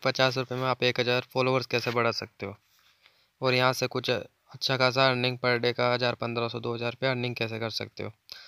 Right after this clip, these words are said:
सारा कुछ मैं आपको detail में बताऊंगा। इस account पे मैं आपको हज़ार followers बढ़ा के दिखाऊंगा only पचास रुपये में। तो message पे आ जाइए आप।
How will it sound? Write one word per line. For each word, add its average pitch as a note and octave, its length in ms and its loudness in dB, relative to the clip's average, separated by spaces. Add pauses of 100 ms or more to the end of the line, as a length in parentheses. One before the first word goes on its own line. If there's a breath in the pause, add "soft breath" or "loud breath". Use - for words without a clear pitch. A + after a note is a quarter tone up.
(140 loud breath)
सारा B2+ 200 -2
कुछ B2 180 -6
मैं B2+ 100 -2
आपको B2 200 -4
detail A#2 300 -2
में A2 120 -6
बताऊंगा। G#2 460 -6 (760 loud breath)
इस C3 180 -2
account C3 280 4
पे C3+ 60 -2
मैं C3+ 80 2
आपको B2 260 0
हज़ार B2+ 200 0
followers B2+ 340 0
बढ़ा A#2 260 0
के A2+ 100 0
दिखाऊंगा A2 440 -4 (120)
only A#2+ 180 -4
पचास A2+ 420 2
रुपये G#2+ 160 -8
में। G#2 140 -10 (1800 soft breath)
तो C3+ 360 0
message C3 360 -2
पे C3 140 2
आ B2+ 40 4
जाइए B2 320 2
आप। C3 340 -2